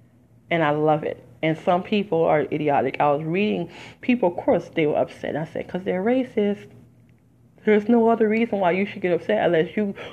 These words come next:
normally call the police on black people, 'cause we know that, that they all just do shit."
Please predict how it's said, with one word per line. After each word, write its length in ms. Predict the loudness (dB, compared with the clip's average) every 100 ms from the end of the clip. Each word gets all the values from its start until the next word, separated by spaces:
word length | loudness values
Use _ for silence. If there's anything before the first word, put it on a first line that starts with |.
| -20 -20 _ _ _ _ _ -20 -14 -4
normally 460 | 2 6 6 4 2
call 180 | 0
the 80 | 0
police 420 | 0 -2 -2 -6 0
on 160 | 2 4
black 400 | 2 2 0 -8
people, 340 | -8 -4 -4
'cause 200 | -4 -4
we 180 | -4 0
know 260 | 2 4
that, 100 | 2 -2 -16 -20 -20
that 120 | -4
they 200 | 0 2
all 260 | 4 2 0
just 240 | -6 -16 -12
do 200 | -2 0
shit." 480 | 0 -2 -4 -6 -8